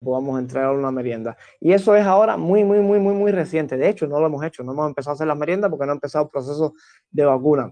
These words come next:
No hemos hecho la cardosa porque lo tenemos en idea y queremos hacerlo do-, los domingos de cardosa. Pero siempre que podemos aportar cualquier cosa, que podamos ayudar a algún vecino, que podamos ayudar a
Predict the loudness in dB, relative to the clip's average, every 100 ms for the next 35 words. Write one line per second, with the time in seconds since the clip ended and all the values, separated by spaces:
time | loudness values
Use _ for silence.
0 | -4 2 2 2 0 0 0 2 2 2
1 | 0 -2 -2 -2 -2 -4 -4 -4 -2 0
2 | 2 0 0 -2 0 0 -4 -4 -2 0
3 | -2 _ _ _ -6 0 2 2 0 0
4 | 0 -2 -2 -4 -6 -4 -4 -4 -14 _
5 | _ _ _ _ 2 4 6 6 6 6
6 | 6 4 2 0 0 2 0 0 0 0
7 | 0 0 0 -2 -4 -4 -2 -4 -4 -6
8 | -8 -8 -6 -6 -4 -2 -2 -2 -2 0
9 | 2 0 0 -4 -6 -6 -4 -6 -6 -6
10 | -6 -8 -10 -8 -2 0 0 -4 _ _
11 | _ -2 0 0 -2 -4 -6 -8